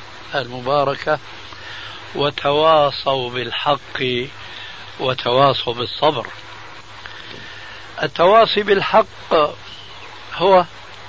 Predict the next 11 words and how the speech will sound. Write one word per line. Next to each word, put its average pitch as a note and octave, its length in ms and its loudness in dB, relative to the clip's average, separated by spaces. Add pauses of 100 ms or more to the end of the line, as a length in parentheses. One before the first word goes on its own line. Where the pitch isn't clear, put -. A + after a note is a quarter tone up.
(500)
أن F3 280 2
ترى E3 460 6 (100)
أخا F3 320 4
لك E3 580 2 (1300)
يعمل D3+ 680 4
عملا E3 720 2 (380)
باطلا، C#3+ 760 6 (2000)
فيصعب E3 640 0
عليك C#3 520 0 (380)
أن C3 220 -2
تنصحه B2+ 760 0